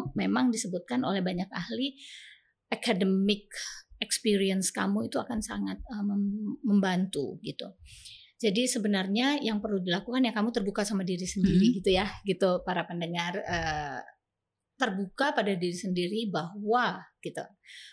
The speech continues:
Speaker 1: bahwa ada hal-hal yang memang,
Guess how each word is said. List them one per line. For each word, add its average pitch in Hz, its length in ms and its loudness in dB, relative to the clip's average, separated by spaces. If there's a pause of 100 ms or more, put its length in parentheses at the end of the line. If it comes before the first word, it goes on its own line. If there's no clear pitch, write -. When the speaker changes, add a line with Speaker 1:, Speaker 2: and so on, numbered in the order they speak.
Speaker 1:
bahwa 202 460 -2
ada 220 300 2
hal-hal 202 720 0 (300)
yang 208 260 2
memang, 196 720 2